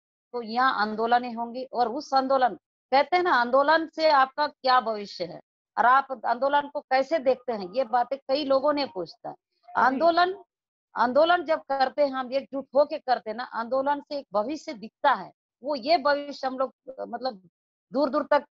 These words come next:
Speaker 1: का दिखने को आता है कि क्योंकि आंदोलन से क्रांति आती है। वो क्रांति हमारे जल, जंगल, जमीन को छीनने से वो क्रांति रोकने में बहुत कुछ सहयोग करता है।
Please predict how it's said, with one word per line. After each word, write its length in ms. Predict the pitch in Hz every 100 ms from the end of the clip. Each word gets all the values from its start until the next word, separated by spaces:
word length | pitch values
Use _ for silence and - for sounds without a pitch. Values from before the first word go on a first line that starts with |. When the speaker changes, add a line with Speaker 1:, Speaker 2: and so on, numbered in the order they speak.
| -
Speaker 1:
का 100 | 269
दिखने 380 | 214 220 277
को 120 | 285 285
आता 460 | 277 - 226 269
है 180 | 262 269
कि 160 | 294 311
क्योंकि 340 | 302 294 311
आंदोलन 480 | - 233 294 302 294
से 140 | 294
क्रांति 420 | - 233 220 226
आती 360 | 208 - _ 147
है। 60 | 151 _ _ -
वो 200 | 247 381
क्रांति 480 | 381 302 285 285 294
हमारे 280 | 262 262
जल, 320 | 226 262 277 262
जंगल, 420 | 247 247 254 220
जमीन 300 | 233 247 294
को 120 | 277
छीनने 500 | 254 - 277 311 339
से 260 | 302 226 170 _ _ _ 208
वो 160 | 311
क्रांति 520 | - 254 254 262 302
रोकने 360 | 254 233 233 240
में 200 | 240 277 185
बहुत 240 | 180 240 _ -
कुछ 120 | 254 _ _ _ _
सहयोग 500 | _ - 247 277 277
करता 600 | 233 - _ _ _ -
है। 220 | 190 151